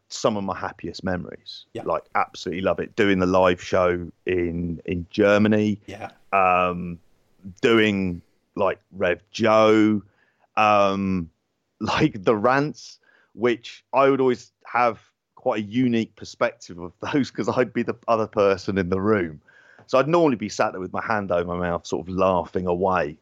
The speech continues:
Speaker 1: trying
Speaker 2: Mm.
Speaker 1: not to make too much noise, and then I just sort of gave up the ghost on that as well. And all of these things are, like, things that I absolutely love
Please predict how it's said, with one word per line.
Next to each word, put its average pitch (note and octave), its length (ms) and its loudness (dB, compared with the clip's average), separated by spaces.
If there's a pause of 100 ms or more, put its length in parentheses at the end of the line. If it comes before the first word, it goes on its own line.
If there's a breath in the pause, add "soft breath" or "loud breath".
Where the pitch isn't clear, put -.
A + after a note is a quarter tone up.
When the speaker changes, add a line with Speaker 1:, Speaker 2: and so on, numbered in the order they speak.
(160)
Speaker 1:
trying F#2 300 -2
Speaker 2:
Mm. - 20 -4
Speaker 1:
not F2 120 -6
to - 80 -10
make F#2 140 -2
too F#2+ 160 -4
much F2 240 -6
noise, F2 320 2
and F#2+ 60 -2
then F2 100 2
I E2+ 80 2
just - 160 -10
sort - 140 -8
of - 60 -20
gave F2 260 0
up - 120 -4
the F#2+ 60 -12
ghost G2 400 0
on F2+ 100 -4
that D2+ 140 -4
as - 140 -14
well. F#2+ 360 0 (640 loud breath)
And C3 140 2
all E3+ 280 6
of C#3 120 -2
these A#2+ 260 -2
things E2 580 -6 (140)
are, G2 80 0
like, F2+ 380 -2 (260)
things F#2 240 -6
that - 80 -6
I F#2+ 120 0
absolutely E2 680 -6 (540)
love G2+ 540 2